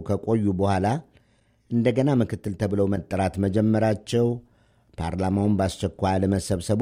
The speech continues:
ቀጣዩ ጠቅላይ ሚኒስትር ማን መሆን እንዳለበት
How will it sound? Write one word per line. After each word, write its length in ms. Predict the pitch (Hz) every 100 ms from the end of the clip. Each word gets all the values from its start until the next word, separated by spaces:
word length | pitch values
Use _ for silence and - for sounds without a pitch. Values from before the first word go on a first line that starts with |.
| 110
ቀጣዩ 440 | 107 95 110 110 120 113
ጠቅላይ 340 | 101 101 107
ሚኒስትር 460 | 104 104 - 127 127 123 _ _ _ -
ማን 320 | 107 117 135 131
መሆን 300 | 117 107 101
እንዳለበት 680 | 101 95 92 90 80 78